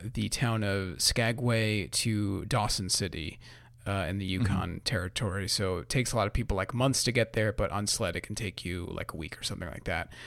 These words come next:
Speaker 1: Um, there's
Speaker 2: Right.
Speaker 1: this one scene where they are sledding. I think it might be, like, in the beginning. Um, John, played by Charlton Heston, is always, like, um, I don't know, the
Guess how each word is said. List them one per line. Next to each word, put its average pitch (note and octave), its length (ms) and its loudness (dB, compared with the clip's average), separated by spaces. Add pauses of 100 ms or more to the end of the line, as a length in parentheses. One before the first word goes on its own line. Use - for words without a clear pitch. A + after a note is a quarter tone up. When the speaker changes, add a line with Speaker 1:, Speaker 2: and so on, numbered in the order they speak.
(240)
Speaker 1:
Um, F#2+ 340 0 (280)
there's C3+ 160 4
Speaker 2:
Right. C#3 60 6
Speaker 1:
this C3+ 120 2
one F3 480 4 (360)
scene G2+ 680 4 (160)
where G#2 440 0
they A#2+ 340 0
are G#2 160 0
sledding. G2+ 600 2
I F#2 60 0
think - 180 0
it F3 60 0
might C3+ 160 2
be, B2+ 120 4
like, A2 220 4
in A2+ 160 0
the A2 60 0
beginning. G#2+ 640 -2 (400)
Um, G2+ 480 0 (280)
John, C#3 520 4
played A2+ 300 4
by G#2+ 140 4
Charlton A2 340 2
Heston, G2+ 680 0
is G2+ 360 -2
always, G#2+ 580 2
like, G2+ 340 -2
um, G2 500 -4 (280)
I A#2+ 40 -2
don't G2+ 120 -2
know, F2+ 280 -4 (160)
the F#2+ 160 -4